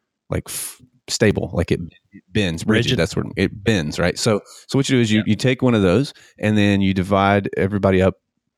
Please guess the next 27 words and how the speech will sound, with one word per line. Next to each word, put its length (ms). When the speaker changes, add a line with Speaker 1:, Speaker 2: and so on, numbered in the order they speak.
Speaker 1:
You 80
put 140
half 320
of 160
the 60
s-, 100
the 300
group 260
on 140
one 160
side 240
and 80
half 240
of 80
the 60
group 160
on 100
the 100
other, 280
and 380
they, 380
they 220
stand 560
up 320
and 140
they 80
kinda 240